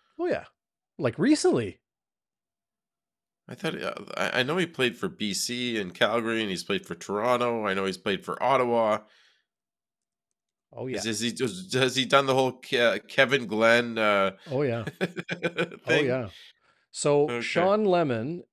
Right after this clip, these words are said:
Speaker 1: is thirty-four years old. He will be thirty-five in August. He played his rookie year in Saskatchewan in twenty eleven, then
Speaker 2: Oh.
Speaker 1: Edmonton, then Calgary for two years, then Ottawa for,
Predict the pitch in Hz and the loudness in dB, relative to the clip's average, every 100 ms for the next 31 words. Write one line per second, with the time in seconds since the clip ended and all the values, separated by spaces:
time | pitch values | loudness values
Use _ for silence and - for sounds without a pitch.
0 | _ 143 135 131 127 127 123 123 117 - | _ -2 2 4 4 4 2 0 -2 -10
1 | - - - 156 180 - 185 180 175 180 | -14 -14 -6 -2 -2 0 2 2 4 2
2 | 127 123 117 147 160 _ _ _ _ _ | 2 0 0 -2 -6 _ _ _ _ _
3 | - 147 143 143 127 139 123 - 147 156 | -6 -4 0 -2 -2 -6 -6 -4 -2 -2
4 | 139 156 143 139 135 127 139 123 - 120 | -4 0 0 0 -2 -4 -8 -8 -6 -4
5 | 113 113 139 - - - _ _ _ _ | -2 -2 -4 -4 -12 -20 _ _ _ _
6 | - 139 135 131 131 127 139 131 127 127 | -8 -4 0 0 -2 -4 -2 2 2 2
7 | 120 - 131 113 107 139 160 190 165 143 | -2 -8 -6 -6 -4 -4 -4 -4 -2 0
8 | 143 139 147 - - 147 143 139 - 151 | 2 2 2 -4 -6 -4 -2 -4 -2 0
9 | 147 - 147 143 127 - 127 117 113 131 | 0 0 0 0 -2 -4 -2 0 0 0
10 | 170 170 147 120 - 139 151 190 185 208 | -2 -4 -4 -2 -2 -2 2 2 4 2
11 | 220 220 - 113 - 135 165 170 175 170 | 2 -4 -6 -6 -2 2 2 2 -4 -6
12 | - 175 165 165 156 - 101 - - 147 | -4 0 2 2 0 -2 -6 -6 0 4
13 | 156 156 156 156 156 - - 165 156 151 | 4 6 6 4 2 -4 -8 -2 0 2
14 | 147 131 | 0 -4